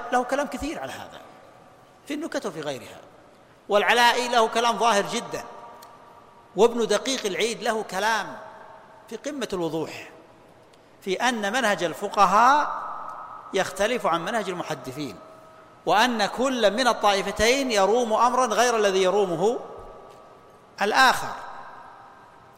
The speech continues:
وابن رجب كلامه في هذا أشهر من علم على نار. فهؤلاء أئمة من المتأخرين كلهم ينصون على وجود مدرستين،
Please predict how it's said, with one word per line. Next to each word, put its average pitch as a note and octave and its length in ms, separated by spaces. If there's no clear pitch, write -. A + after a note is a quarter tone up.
وابن G#3 260
رجب E3+ 360
كلامه E3+ 460
في F#3 180
هذا D#3+ 280
أشهر E3 380
من D3+ 120
علم G3+ 380
على A#3+ 240
نار. A#3+ 200
فهؤلاء G3 440
أئمة F#3+ 360
من F3 80
المتأخرين F3+ 840
كلهم B3+ 600
ينصون F#3+ 560
على F3 160
وجود F3+ 460
مدرستين، D#3+ 960